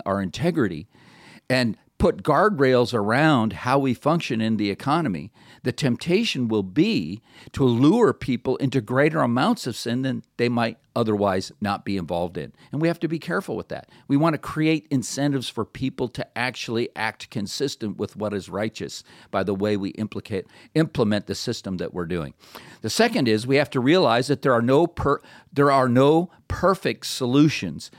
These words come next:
to any economic or societal problem. There are only trade-offs this side of heaven. I gotta trade this problem for that problem.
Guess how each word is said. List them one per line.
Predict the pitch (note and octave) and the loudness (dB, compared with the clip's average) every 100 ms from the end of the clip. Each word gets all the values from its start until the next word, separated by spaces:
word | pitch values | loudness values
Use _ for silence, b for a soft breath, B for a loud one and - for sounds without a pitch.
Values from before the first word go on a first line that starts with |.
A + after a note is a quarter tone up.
| b | b
to | - D3 - - | 2 2 2 0
any | E3 F3+ C#3 A#2+ - | 2 4 4 0 -2
economic | C3 D3+ C3 A2+ A2+ A2+ - | -4 0 2 2 0 -4 -6
or | A2+ | -6
societal | - A2+ A#2 A#2 A2 | -6 -4 -2 0 -2
problem. | G#2 B2+ C3 A2 E2+ D2+ B B | -2 0 2 2 -2 -6 B B
There | - A#2+ | 0 2
are | B2 | 2
only | C#3+ C#3+ C3+ G#2+ - b | 4 4 4 0 -4 b
trade-offs | - - D#3+ E3+ A#2 F2 D#2+ - - - - | -10 -2 2 4 4 2 -2 -8 -14 -16 -8
this | G2+ A#2 | -2 -2
side | - A2 G#2+ | 0 0 0
of | F#2 | -2
heaven. | G#2 D#2+ C2 _ B B B | -2 -4 -8 _ B B B
I | F#2 | -4
gotta | G2+ G#2+ | -2 -2
trade | - A2+ F#2 | -2 -4 0
this | E3 F3+ | 2 2
problem | - G3 G#3 G#3+ | 0 0 0 -2
for | F3 | -2
that | D#3 C3 | 0 -2
problem. | - F2 C2 | -2 -6 -6